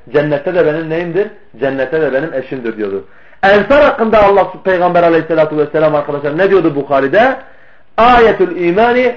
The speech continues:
hubbul ensar ve ayetun nifaki buğdul ensar." İmanın alameti ensarın sevgisidir. Öyle değil mi? İmanın alameti, işareti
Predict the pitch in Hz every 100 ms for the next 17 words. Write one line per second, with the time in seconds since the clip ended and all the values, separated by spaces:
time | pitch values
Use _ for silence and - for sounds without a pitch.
0 | - 214 170 185 160 147 202 226 233 -
1 | - 151 190 202 180 160 151 143 143 196
2 | 196 208 208 147 139 185 160 139 135 117
3 | 123 101 - - - - 202 214 226 233
4 | 311 277 196 208 202 202 202 285 302 -
5 | 175 165 175 202 196 160 135 139 139 180
6 | 254 - - - - - - - 135 170
7 | 254 220 151 147 147 160 214 165 156 143
8 | 143 139 247 285 - 147 165 143 139 208
9 | 262 -